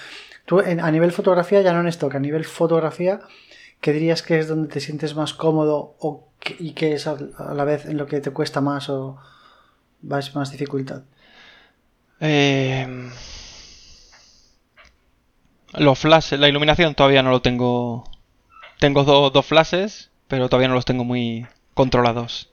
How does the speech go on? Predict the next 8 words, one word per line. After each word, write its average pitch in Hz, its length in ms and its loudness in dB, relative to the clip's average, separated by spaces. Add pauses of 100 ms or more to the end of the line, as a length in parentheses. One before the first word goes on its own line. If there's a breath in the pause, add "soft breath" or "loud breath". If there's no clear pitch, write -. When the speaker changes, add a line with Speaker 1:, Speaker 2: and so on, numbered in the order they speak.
(640 soft breath)
Speaker 2:
Estoy, 165 240 4
Speaker 1:
Vale. 156 60 6
Speaker 2:
estoy 147 140 2
aprendiendo 139 400 2
con 131 100 2
la 127 40 4
iluminación 123 440 -2
ahora. 123 240 -12